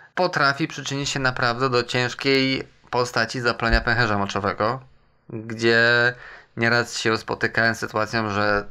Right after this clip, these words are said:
zapalenie było tak poważne, że jedyny sposób, żeby opróżnić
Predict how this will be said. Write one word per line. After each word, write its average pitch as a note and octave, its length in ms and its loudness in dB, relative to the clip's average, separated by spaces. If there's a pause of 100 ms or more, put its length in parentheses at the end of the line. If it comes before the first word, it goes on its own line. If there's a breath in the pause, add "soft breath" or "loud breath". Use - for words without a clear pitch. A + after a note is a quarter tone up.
zapalenie A2+ 520 -2
było G#2 480 0 (180)
tak C3 180 -2
poważne, G#2 640 0 (380 loud breath)
że A2 100 0
jedyny A2+ 300 4
sposób, A2+ 360 -2
żeby G#2 460 2 (300 loud breath)
opróżnić G#2+ 880 0